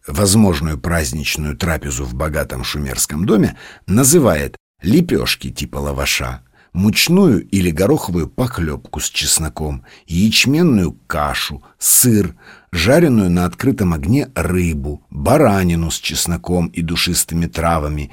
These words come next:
финики, сласти из муки и финиковой патоки. Правда, в таком случае авторам настоящей книги не вполне понятно,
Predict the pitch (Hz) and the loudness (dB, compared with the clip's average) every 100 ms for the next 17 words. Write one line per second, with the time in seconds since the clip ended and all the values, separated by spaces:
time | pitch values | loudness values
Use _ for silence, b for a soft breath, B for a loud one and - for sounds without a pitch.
0 | B B - 98 101 95 120 123 202 - | B B -6 0 2 4 2 0 -6 -6
1 | - - 120 95 - - 85 80 71 71 | -2 2 4 2 0 -4 -6 -6 -6 -6
2 | 65 - 185 233 - 90 80 101 113 101 | -8 0 0 0 -2 -4 -2 2 2 2
3 | 95 90 85 - - - - - _ _ | -2 -4 -4 -8 -8 -10 -18 -18 _ _
4 | _ - B B B - 90 82 85 80 | _ -18 B B B -2 0 0 -2 -2
5 | - 92 95 85 - 196 - 82 - 113 | -6 -6 -2 -2 -2 -2 0 -4 -2 -4
6 | - 123 123 110 104 - 98 104 - 101 | -2 0 2 2 2 2 2 2 2 -2
7 | - 120 104 113 - 104 101 - 101 113 | 0 2 2 0 2 2 2 0 2 2
8 | 110 117 143 - - - | 2 0 -2 -2 -8 -18